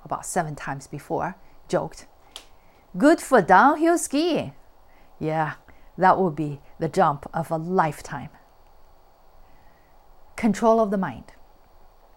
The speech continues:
Climbing down Half Dome backward while holding onto the chains turned out to be easy for me, but not easy for many others.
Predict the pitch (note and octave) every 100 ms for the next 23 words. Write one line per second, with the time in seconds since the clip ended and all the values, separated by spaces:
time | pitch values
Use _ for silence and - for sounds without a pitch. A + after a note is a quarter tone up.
0 | - _ - - - _ _ - - -
1 | C4+ D#4+ E4+ C#4+ C#4 C#4+ A3+ G#3 F#3 -
2 | C#3+ E3 E3+ F#3+ G#3+ _ - C4 C4 -
3 | - - - - - - - - - G3
4 | F3+ F3 - A3 G3+ - G3 F#3+ F3 E3+
5 | - F3+ D3+ - - - A3+ A3 E3+ F3+
6 | E3 D#3+ - C4 C#4 G3+ C#3+ D3+ - -
7 | - - F3 A#3+ A#3 E3 A#3 - D#3 -
8 | _ - - _ - - _ F#3 F#3 G3
9 | F3 - F3+ D#3+ D#3+ D#3 - D#3 D3+ E3+
10 | D#3+ D3+ C#3 - - -